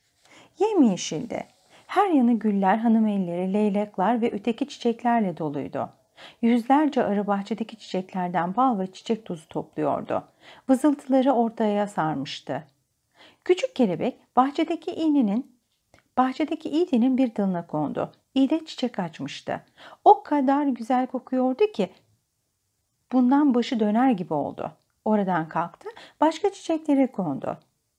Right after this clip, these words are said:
Bal özü emerek karnını doyurdu. Böyle keyifle dolaşırken bir ke-, kelebeğin karşıdan geldiğini gördü ve ona, "Günaydın." dedi. Ne güzel bir gün, değil mi? Karşısındaki kelebek ona bir şey söyleyecek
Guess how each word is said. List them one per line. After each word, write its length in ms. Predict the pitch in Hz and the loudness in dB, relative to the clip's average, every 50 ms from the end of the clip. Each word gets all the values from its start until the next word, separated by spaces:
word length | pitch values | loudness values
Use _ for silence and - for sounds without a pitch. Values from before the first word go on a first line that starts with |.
| _ _ _ _ _ _ _ _ _ _ _ - | _ _ _ _ _ _ _ _ _ _ _ 2
Bal 240 | 233 196 202 - | 2 2 2 0
özü 260 | - 196 185 180 - - | -2 -4 -6 -6 -8 -8
emerek 420 | 196 185 185 196 226 320 330 - | -8 -6 -6 -2 -2 -4 -4 -2
karnını 500 | - 294 269 269 254 254 254 240 226 196 | -2 0 0 0 0 0 0 0 0 0
doyurdu. 540 | 190 175 156 147 139 - - - - 95 - _ _ _ _ - - - _ - | -2 -4 -4 -4 -4 -6 -6 -6 -6 -6 -8 _ _ _ _ -20 -20 -20 _ -4
Böyle 320 | 359 415 381 330 302 285 | -2 -2 2 0 0 0
keyifle 380 | 294 277 277 311 294 - 240 196 | 2 2 2 2 2 0 -2 -2
dolaşırken 680 | 220 202 208 196 202 - 180 - - 175 185 185 202 | 0 -2 -4 -4 -6 -8 -12 -8 -6 -4 -4 -2 -2
bir 80 | 269 269 | -2 -4
ke-, 420 | - - - 202 - - - - | -4 -6 -8 -8 -8 -10 -16 -12
kelebeğin 500 | - - 208 185 190 170 185 220 294 294 | -4 -4 -2 -2 -2 -2 0 0 0 0
karşıdan 520 | - - 262 247 240 - - 254 277 294 247 | 0 -2 -2 -2 -2 0 0 2 2 4 4
geldiğini 500 | 233 214 214 214 202 220 220 226 220 202 | 2 2 0 0 0 2 2 2 2 2
gördü 360 | 190 175 180 226 - 403 370 - | 0 -2 -4 -4 -6 -6 0 0
ve 80 | 262 - | 0 2
ona, 280 | 226 208 185 160 156 - - - - _ _ | 2 2 0 0 -2 -4 -10 -20 -20 _ _
"Günaydın." 800 | - 269 269 302 294 294 302 294 285 285 294 277 240 - - _ _ _ _ - | 4 6 8 8 8 6 6 4 4 4 4 4 4 2 -4 _ _ _ _ -8
dedi. 300 | 170 165 156 156 147 147 - - - _ 427 | -8 -8 -6 -8 -8 -8 -10 -18 -8 _ 0
Ne 60 | 466 480 | 2 4
güzel 340 | - 226 - 233 208 190 180 | 4 2 4 2 2 2 0
bir 180 | 180 180 170 160 | -2 -4 -6 -4
gün, 200 | 190 185 185 180 | -4 -4 0 0
değil 220 | 196 202 254 247 | 2 4 4 2
mi? 260 | 196 156 - 147 147 - _ _ _ _ _ _ | 2 0 -4 -8 -10 -12 _ _ _ _ _ _
Karşısındaki 640 | - 220 226 220 220 - 220 202 226 226 294 277 - | 0 2 2 2 2 -2 -2 -2 0 -2 -4 -4 -2
kelebek 380 | - 180 202 233 311 311 - | -4 -2 0 0 0 2 2
ona 240 | 247 233 233 240 220 | 2 2 4 2 2
bir 80 | 226 233 | 0 0
şey 180 | - - 247 | 0 -2 -2
söyleyecek 540 | 240 - 220 214 196 214 214 214 - - | -2 0 -2 0 2 2 0 0 -2 -4